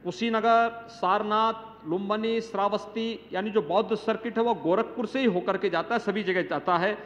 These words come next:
और देशी विदेशी पर्यटक प्रतिवर्ष वहाँ आते हैं। मेरा आपसे अनुरोध है कि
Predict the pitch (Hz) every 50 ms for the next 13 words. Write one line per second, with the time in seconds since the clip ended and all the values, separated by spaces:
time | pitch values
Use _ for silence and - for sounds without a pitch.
0 | - - - - - - - 190 180 - 180 202 208 - 240 240 208 208 190 202
1 | 190 196 220 208 - 208 196 202 226 220 - - 190 - 214 202 220 214 - 214
2 | 190 165 170 160 147 147 - 156 143 123 113 - - - - - - - - -
3 | - - - - - - 131 170 220 247 247 233 226 226 - - 233 226 196 180
4 | 202 220 226 196 175 147 104 - - - - - - - - - - - - -
5 | - - - - - 220 240 240 240 - - -